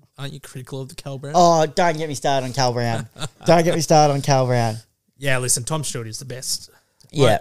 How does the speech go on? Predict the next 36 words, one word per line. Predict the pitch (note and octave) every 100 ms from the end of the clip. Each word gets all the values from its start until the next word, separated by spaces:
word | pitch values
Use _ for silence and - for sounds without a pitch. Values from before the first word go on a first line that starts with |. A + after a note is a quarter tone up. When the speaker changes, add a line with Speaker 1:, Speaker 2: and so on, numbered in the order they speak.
| -
Speaker 1:
I, | D3+
I |
couldn't | D3+ D#3 D3
think | C#3+ C#3
of | C3
anyone | C3 B2+ B2+ B2 A#2+ A#2+ _ _ _ _ _
a | C#3
better | C3 C3
find | A#2+ B2+ B2 A#2+
than | B2+
him. | C#3 D3
People, | B2+ D3+ C#3+ - _
a | _
couple | D#3 D3+
of | C#3+
my | C3+
mates | C3 B2+ -
threw | B2+
up | B2
Tim | - B2
Kelly, | - B2+ C3+ C3
but | C3
I'm | C3
like, | C3+ B2+
"Yeah, | D3
but | C#3+
he | D3
was | D3
playing | F#3+ A#3+
waffle." | C#3+ D3+ - - - _ _ _ _ _ _ _ _ _ _ _ _
He | C3+
was | C#3+ C3+
always | F3+ C#3+
playing | - C#3 B2+ A#2
good | C3+
footy, | - D3 C3